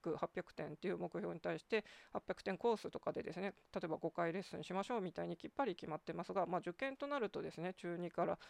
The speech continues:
えっと、始まって中三の一年間とかですね、結構長い期間で、しかも結果が本当に合格までたどり着くのかっていうのも、お互いやっぱり未知数ですよね。で、そういう十代の子相手の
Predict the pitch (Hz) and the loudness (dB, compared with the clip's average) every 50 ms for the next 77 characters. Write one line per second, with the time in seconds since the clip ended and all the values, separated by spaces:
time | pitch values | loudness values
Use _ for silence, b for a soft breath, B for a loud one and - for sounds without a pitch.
0 | B B B B B B 175 - 180 - 190 165 175 175 170 160 170 165 - 180 | B B B B B B -2 0 0 0 0 0 2 0 0 0 0 -2 0 0
1 | 175 175 - 170 160 160 175 214 233 - - 170 - - 175 175 170 170 165 156 | 0 2 2 0 2 2 2 0 0 -2 -4 -6 -4 -2 0 2 2 2 0 -2
2 | - - _ _ - - 175 165 143 - - - - - - - 175 - 175 175 | -4 -6 _ _ 2 4 4 4 2 0 -2 -2 -2 0 -2 -2 -2 0 0 0
3 | 156 - 165 156 - 180 160 170 175 185 196 233 196 160 - - - - - 170 | 2 2 0 0 0 2 2 2 2 2 2 2 0 0 -4 -8 -18 -6 -2 -2
4 | 160 151 147 147 190 208 190 - B B B B B B - - 262 220 - 240 | -2 0 0 2 2 2 2 0 B B B B B B -4 -2 0 2 2 2
5 | 220 - - 226 220 262 - 247 226 226 254 247 240 220 233 226 - - 214 - | 0 0 0 2 2 4 4 2 2 0 0 0 2 4 2 2 2 0 -2 0
6 | 220 220 196 160 147 - - - - - 180 185 190 202 202 190 - - - - | 0 0 2 0 0 -2 -4 -4 0 2 4 4 4 2 0 0 -2 -4 -4 -2
7 | 185 170 - - 180 - - 175 170 175 196 220 196 165 - 196 - 240 247 233 | -2 0 2 2 0 0 0 -2 -2 0 2 2 2 2 2 0 0 0 2 2
8 | 233 208 180 160 - - 175 180 - - 190 160 160 160 165 165 156 - 180 180 | 2 2 2 0 -2 -2 -2 -2 -2 -2 -2 -4 -2 -2 -4 -4 -2 -4 -4 -4
9 | - 180 175 - - 170 - - - - 175 160 165 202 - _ _ _ _ _ | -4 -4 -6 -6 -6 -8 -10 -10 -10 -6 -4 -2 -2 -4 -4 _ _ _ _ _
10 | _ _ _ _ _ _ _ _ - - - 240 226 - 247 233 226 226 214 180 | _ _ _ _ _ _ _ _ -8 -2 0 0 2 2 2 2 4 4 4 2
11 | - - 233 262 247 190 190 170 165 180 202 - 220 190 170 - 170 165 170 - | 4 4 4 4 6 6 4 4 4 2 2 4 6 6 6 6 6 4 2 0
12 | - 180 202 220 202 | 0 2 4 4 2